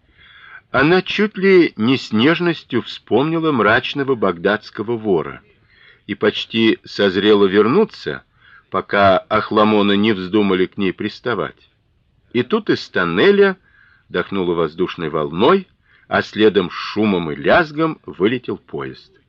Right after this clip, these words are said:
Снегирёв стоял на платформе Витебского вокзала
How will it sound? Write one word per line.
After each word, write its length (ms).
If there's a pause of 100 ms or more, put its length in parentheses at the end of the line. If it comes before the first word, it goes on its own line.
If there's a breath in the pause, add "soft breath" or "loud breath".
(1900)
Снегирёв 1080
стоял 640
на 140
платформе 1040
Витебского 840
вокзала 840